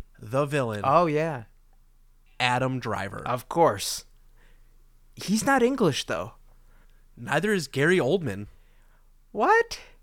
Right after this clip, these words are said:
Speaker 2: Coulda fooled me.
Speaker 1: It's rare. It's,
Speaker 2: Coulda fooled me.
Speaker 1: it's rare for actors,
Speaker 2: <laughs>
Speaker 1: for Americans to go the other direction. They usually go, it's usually, uh, you know, all the superheroes are British.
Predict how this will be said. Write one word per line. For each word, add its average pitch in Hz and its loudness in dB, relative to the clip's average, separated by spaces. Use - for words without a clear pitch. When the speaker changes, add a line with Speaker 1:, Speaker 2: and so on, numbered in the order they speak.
Speaker 2:
Coulda 165 2
fooled 147 -4
me. 143 -6
Speaker 1:
It's 151 -6
rare. 151 2
It's, 175 -4
Speaker 2:
Coulda 180 2
fooled 208 4
me. 190 2
Speaker 1:
it's 160 -2
rare 165 2
for 208 -4
actors, 180 2
Speaker 2:
<laughs> - -6
Speaker 1:
for 160 2
Americans 175 -2
to 180 -8
go 160 0
the 147 -4
other 170 0
direction. 127 -4
They 123 -6
usually 165 0
go, 180 2
it's 139 -2
usually, 180 -2
uh, - -6
you 151 -2
know, 120 0
all 151 0
the 156 -6
superheroes 123 -2
are 113 -2
British. 110 -4